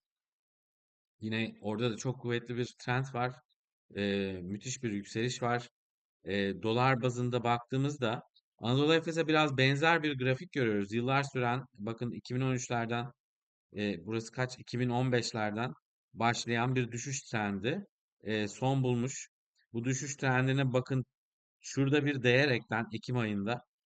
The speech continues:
aralığa kadar olan düzeltmeyi böyle yaşamış ve sonrasında artık geçmeye karar verdiğini gösterince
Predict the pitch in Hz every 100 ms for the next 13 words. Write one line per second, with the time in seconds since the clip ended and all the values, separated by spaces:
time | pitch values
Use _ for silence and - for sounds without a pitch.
0 | _ _ 110 123 131 135 135 123 123 123
1 | 127 127 120 120 120 127 127 120 123 123
2 | 104 101 98 120 - - _ _ _ _
3 | - 120 123 135 131 123 123 135 120 120
4 | 113 123 120 - 113 113 127 120 113 104
5 | 98 95 98 120 123 - 104 98 127